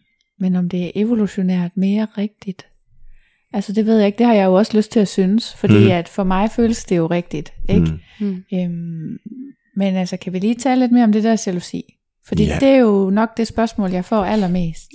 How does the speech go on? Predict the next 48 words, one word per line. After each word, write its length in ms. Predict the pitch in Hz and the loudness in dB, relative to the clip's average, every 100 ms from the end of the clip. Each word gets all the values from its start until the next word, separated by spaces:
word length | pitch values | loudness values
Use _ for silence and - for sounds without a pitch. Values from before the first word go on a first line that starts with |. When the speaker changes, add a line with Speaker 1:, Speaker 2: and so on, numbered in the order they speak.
| 269 | -6
Speaker 3:
Ja. 120 | 202 - | -2 -2
Speaker 1:
<clears throat> 840 | - - - - - _ _ _ - | -2 -2 -4 -10 -20 _ _ _ -4
Det 140 | 226 | 0
er, 560 | 202 202 202 185 165 160 | 2 2 0 0 -4 -8
øh, 80 | 196 | -4
hvad 120 | 202 | -4
gør 220 | 226 220 | 0 -2
folk 420 | 220 214 202 - | 0 -4 -4 -4
med 220 | 185 175 165 | -4 -4 -6
jalousien? 500 | 185 175 - 208 175 170 - | -6 -8 -6 -6 -4 -8 -4
Speaker 2:
Mm. 100 | 180 | 0
Speaker 1:
Og 160 | 180 185 | 0 0
jeg 160 | 208 | 0
har 220 | 220 202 185 | 0 0 -4
jo 120 | 180 | -4
været 380 | 185 185 185 185 | -4 -4 -4 -4
heldig, 380 | 220 262 277 208 | -4 -4 -4 -4
at 180 | 185 | -4
det 60 | 208 | -2
ikke 160 | 208 220 | -2 0
er 40 | |
noget, 180 | 214 220 | 0 0
der 60 | |
er 40 | 196 | -4
sket 300 | - 247 220 | -4 -4 -4
for 60 | - | -6
mig 220 | 185 185 | -6 -6
særlig 340 | - 202 190 185 | -6 -6 -6 -8
tit. 360 | 262 - - _ - | -10 -12 -16 _ -10
Speaker 2:
Mm. 80 | 92 | -4
Speaker 3:
Mm. 200 | 196 180 - _ _ _ _ _ _ - | -2 -2 -8 _ _ _ _ _ _ -6
Speaker 1:
Øhm, 540 | 202 196 190 185 185 185 _ _ _ _ - | -2 -2 -2 -6 -6 -8 _ _ _ _ -14
så, 340 | - 208 190 - _ _ _ _ - - | -2 -2 -2 -6 _ _ _ _ -20 -20
så 180 | - 214 | -10 -6
hvad, 200 | 254 285 285 - _ _ | -6 -8 -14 -20 _ _
hvad, 300 | 269 285 277 | -6 -4 -4
hvordan 240 | 262 277 | -2 0
har 100 | 294 | 2
I 80 | 277 269 | 0 2
håndteret 420 | 233 - 277 226 | -2 0 -2 -2
det? 80 | 294 | -4
Speaker 3:
Altså, 200 | - - | -6 0
jeg 120 | 214 | 0
tror, 380 | - 233 220 - - | 2 0 0 -4 -4
det 120 | 220 247 | 0 2
der 80 | |
var 80 | 285 | 4
hele, 340 | 254 240 247 | 2 2 0